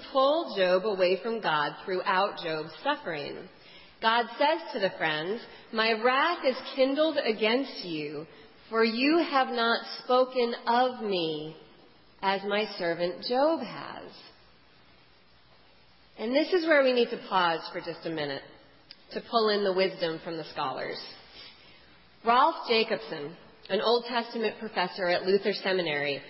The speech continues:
points out an interesting translation problem in that line. "For you have not spoken of me what is right."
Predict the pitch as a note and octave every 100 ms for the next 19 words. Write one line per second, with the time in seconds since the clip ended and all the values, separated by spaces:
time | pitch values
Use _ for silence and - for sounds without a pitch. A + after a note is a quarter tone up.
0 | - - - C#4+ D4 E4+ E4+ D4+ A#3 A#3
1 | A#3+ G3+ G3+ A#3+ C#4+ C#4+ C#4+ A#3 A3 -
2 | A3 G#3+ - G#3+ G3+ G3+ F#3+ G3 G#3 -
3 | F3 D#3+ - D#3 D3+ D3+ D3+ D3+ D#3+ F3
4 | E3 E3 D#3+ - A#3 F4 G#3+ C3+ - -
5 | - - - B3 A#3+ A#3+ C#4+ E4+ D4 C4
6 | A#3+ A#3 A#3 - - A3+ A3 A3+ A3 A3+
7 | - C4 D4+ C4+ A3+ F3 C#3 - - F3+
8 | F#3+ F#3 F#3+ F#3 G3+ C4+ G#3 B2+